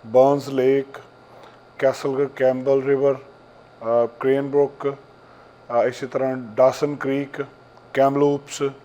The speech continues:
ਕਲੋਨਾ, ਅ, ਜਿਨ-, ਮੇਰਟ, ਨੈਲਸਨ,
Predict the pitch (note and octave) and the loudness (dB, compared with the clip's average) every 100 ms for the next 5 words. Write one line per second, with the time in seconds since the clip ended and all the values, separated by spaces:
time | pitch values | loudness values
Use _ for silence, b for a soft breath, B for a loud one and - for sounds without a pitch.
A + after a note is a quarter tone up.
0 | - - - - C3 C3+ D3+ D3+ D3 C#3 | -20 -20 -20 -6 0 2 2 2 2 2
1 | C#3+ - B B B - - A2 A#2+ A#2+ | -4 -20 B B B -20 -10 0 0 0
2 | A2+ C#3+ C3+ C3+ D3 D#3+ D#3+ - C#3+ C#3 | -4 -4 -2 4 8 10 8 6 0 0
3 | - - A#2 C#3+ D#3 - D3+ C#3+ C#3 C3+ | -6 -8 4 6 6 0 -6 -4 -6 -8